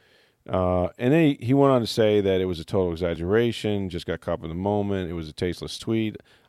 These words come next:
I'm not a psychopath. <laughs> Um, and I just have this feeling that if you have to say you're not a psychopath, <laughs> it's a little like saying I'm not a racist. You probably are, um, if you have to, if you have to make that comment.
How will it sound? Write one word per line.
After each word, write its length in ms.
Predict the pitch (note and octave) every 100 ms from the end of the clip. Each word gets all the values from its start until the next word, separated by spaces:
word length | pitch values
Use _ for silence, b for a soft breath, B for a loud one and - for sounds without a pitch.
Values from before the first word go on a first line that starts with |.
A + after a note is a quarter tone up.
| _
I'm 180 | F#2+ G2+
not 220 | A2+ A#2
a 60 | G#2+
psychopath. 1000 | - A#2+ A2+ F#2+ - - A2+ - - - _
<laughs> 80 | - - _ B B B B B -
Um, 540 | G#2 G#2 G#2 G#2 G2+ - - - _ _
and 120 | A#2+
I 100 | F3
just 140 | F#3+ C#3+
have 160 | D3+
this 140 | B2+ -
feeling 340 | C3+ B2 A2
that 140 | G#2
if 120 | G2 C3+
you 140 | D#3+
have 120 | D#3
to 100 | A#2
say 200 | - B2
you're 100 | B2
not 180 | A2+ A2
a 40 | G#2+
psychopath, 800 | A2 G#2+ A2+ - B2 A#2+ - E3
<laughs> 0 |
it's 160 | G3+
a 60 | B2
little 200 | B2+ C#3+
like 200 | B2 -
saying 240 | - A2
I'm 100 | G#2+
not 180 | G2 F#2+
a 40 |
racist. 460 | F2 G2 G#2 E2 -
You 60 | -
probably 360 | E3 A3 B2
are, 260 | G#2 G2 G#2+ B B B B
um, 440 | - F#2+ F#2 F#2 F#2+
if 100 | F#2
you 100 | A2
have 100 | G2+
to, 140 | F#2 F2+ -
if 80 | F#2
you 80 |
have 100 | G2
to 80 | F2
make 180 | F2+ F#2
that 140 | E2 D#2
comment. 380 | A2 G#2 F2